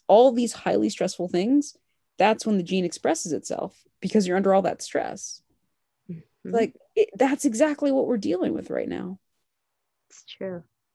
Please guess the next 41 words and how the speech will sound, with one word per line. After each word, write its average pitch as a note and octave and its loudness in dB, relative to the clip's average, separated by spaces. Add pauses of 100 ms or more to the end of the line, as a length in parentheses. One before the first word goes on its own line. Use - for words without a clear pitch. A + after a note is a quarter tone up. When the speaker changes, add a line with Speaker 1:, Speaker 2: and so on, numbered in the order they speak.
Speaker 1:
Oh - -20
Speaker 2:
It's - -14
Speaker 1:
my - -14
Speaker 2:
true. F#3 -6 (380)
It's F#3 -4
absolutely D#3+ -6
true. E3 -10 (840)
And, E3 0
and E3+ -4
then D#3+ 2
the E3 0
gene E3 -4
explodes, E3+ 0
and E3 2
then D#3 0
now D3+ 4
we've D3+ 0
got, C#3 0
you D#3 -4
know, C#3+ -4
all C#3+ -2
the D3+ -6
symptoms, D3+ -4
and, C#3 -4
and C3 -8
that's B2 -16
when C#3+ -10
they C#3 -6
come. G3+ -4
And D3+ -2
I F3 -2
think G3 -6
a C#3 0
lot C#3+ -2
of - -8
people, C#3 -4 (720)
you A#3+ -4
know, F3+ -4
methylation's D#3 0
another C#3+ 0
thing. D3+ -4